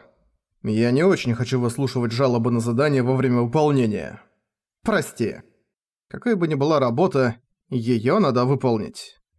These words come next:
Роран считал, что это относится и к наемникам, и к авантюристам, потому и сказал эти слова, а Анджи поникла. Правда, он понимал недовольство девушек, так что не мог упрекнуть их в чем-то.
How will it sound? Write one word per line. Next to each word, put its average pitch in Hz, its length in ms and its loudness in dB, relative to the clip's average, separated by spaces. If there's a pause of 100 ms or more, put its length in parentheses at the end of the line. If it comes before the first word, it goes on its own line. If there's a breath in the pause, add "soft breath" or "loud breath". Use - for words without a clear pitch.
(260)
Роран 196 380 0
считал, 190 340 0
что - 160 -4
это 131 200 0
относится 135 480 -2
и 120 40 0
к - 60 -6
наемникам, 127 580 2
и 117 40 0
к - 40 -10
авантюристам, 123 840 0 (360)
потому 226 300 2
и 214 40 2
сказал 202 360 0
эти 113 120 -4
слова, 113 560 0 (300)
а 131 260 0
Анджи 135 220 0
поникла. 120 600 -2 (560)
Правда, 127 280 0
он 123 120 2
понимал 139 380 2
недовольство 123 560 0
девушек, 139 580 -2 (240)
так 240 140 -4
что - 160 -2
не 208 120 4
мог 226 200 2
упрекнуть 131 420 0
их - 100 -4
в - 60 -14
чем-то. 104 500 -4